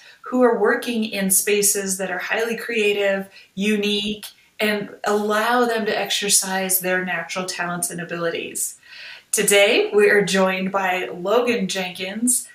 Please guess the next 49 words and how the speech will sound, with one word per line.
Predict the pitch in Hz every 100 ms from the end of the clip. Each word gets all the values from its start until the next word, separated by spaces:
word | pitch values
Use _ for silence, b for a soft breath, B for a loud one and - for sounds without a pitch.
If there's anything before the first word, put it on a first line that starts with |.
| -
the | 208
president | - 240 277 233 190 185 190
of | - 196 185 175 165
Y | 175 180 220
Ranch. | 196 170 190 254 - - B B B B _
And | 220 220 220 214 - -
although | 226 220 240 294
he | 285
and | 240
I | 214
have | 196 196
had | 196
a | 185
conversation | 196 190 190 - 190 190 185 175
recently, | 170 208 285 - 165 180 170 202 - _ _ - 196
I | 190
think | 254 277
that | 226 202 190 -
a |
lot | 190 196 220
of | 240 220
the | 190
talent | - 196 180 220
and | 220
experience | 180 170 - 175 185 220 -
that | 185
you | 180 175
bring | 202 220
to | 214 202
your | 202
position, | 202 202 - 156 - 247
Logan, | 254 269 294 311 311 B B
is | - -
going | 233 220
to | 202
not | 202 190
only | 202 202
help | 190 180
the | 190
state | 190 180 175
of | 185
Wyoming, | 202 214 226 233
but | 214 190
so | - - 196 190 190
many | 185 185
people | 180 170 175 170
in | 170
the | 165
country. | - 131 - - - -